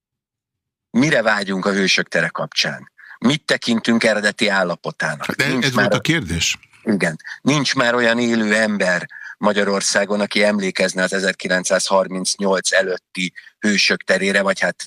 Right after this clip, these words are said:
Speaker 1: nagyon kiskorában láthatták ezeket.
Speaker 2: De hát ugye erre mondták azt, vagy fog-, mondják azt, hogy ez szimbolikus politizálás.
Speaker 1: I-, abszolút, abszolút. És innentől kezdve azért a, a a szimbolikán és a politikán is túlmutatóan az emberi viszonyulás ezekhez a terekhez, az egy, ö,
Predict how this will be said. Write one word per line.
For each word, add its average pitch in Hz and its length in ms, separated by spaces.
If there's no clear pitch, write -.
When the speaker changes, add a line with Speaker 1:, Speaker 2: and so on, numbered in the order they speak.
Speaker 1:
nagyon 92 360
kiskorában 85 640
láthatták 85 680
ezeket. 90 380
Speaker 2:
De 135 60
hát 123 80
ugye 127 180
erre 117 160
mondták 110 360
azt, 110 240
vagy 101 220
fog-, 104 340
mondják 98 320
azt, 98 140
hogy 95 100
ez 92 120
szimbolikus 92 600
politizálás. - 840
Speaker 1:
I-, - 140
abszolút, - 640
abszolút. - 580
És - 140
innentől 135 460
kezdve 117 540
azért 113 400
a, 104 440
a 98 520
a - 40
szimbolikán 151 760
és 107 120
a 107 60
politikán 113 580
is - 180
túlmutatóan 104 1000
az 98 140
emberi 101 320
viszonyulás 92 680
ezekhez 92 400
a 85 40
terekhez, 90 520
az 87 120
egy, 87 300
ö, 85 40